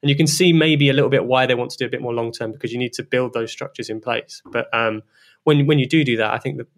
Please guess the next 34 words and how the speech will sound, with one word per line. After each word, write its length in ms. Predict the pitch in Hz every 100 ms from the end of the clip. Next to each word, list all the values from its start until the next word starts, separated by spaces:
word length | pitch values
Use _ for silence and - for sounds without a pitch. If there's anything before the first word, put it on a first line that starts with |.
| -
as 120 | 127
you 60 |
say, 180 | 117 143
Sammy, 300 | 135 110 107
you 80 | 113
know, 100 | 110
th-, 160 | 113 113
there 160 | 135
is 60 | 165
a 60 |
heritage 480 | 123 151 143 139 110
there. 200 | 113 110
There 140 | - 123
is 120 | 131
something 220 | - 120
that, 180 | 113 -
you 80 | 117
know, 120 | 110
for 100 | 113
Fulham 300 | - 123 117
fans, 260 | 117 117
it's, 220 | 113 - - _
it's 100 | _
always 200 | 143 143
been 100 | 143
a 60 | 123
family 340 | - 131 123
club 280 | 113 127 120
too. 260 | - 135 113
And 80 | 113
I, 80 | 113
I 60 | 131
don't 280 | 131 127 -
think, 380 | 123 120 -